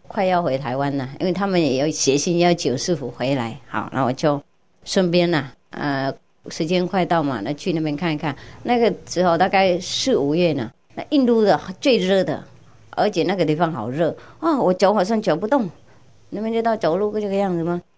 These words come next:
走路像蚂蚁爬一样。啊，好像前面有一，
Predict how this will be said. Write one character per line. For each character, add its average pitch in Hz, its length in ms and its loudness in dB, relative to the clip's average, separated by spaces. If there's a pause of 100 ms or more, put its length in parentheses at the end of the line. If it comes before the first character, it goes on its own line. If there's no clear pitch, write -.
(120)
走 190 160 0
路 208 260 0
像 208 240 -2
蚂 175 360 0
蚁 180 120 0
爬 143 400 -4
一 151 100 0
样。 147 200 -2 (200)
啊， 233 200 0
好 202 140 2
像 214 180 2
前 185 220 2
面 220 200 4
有 165 140 4
一， 202 120 2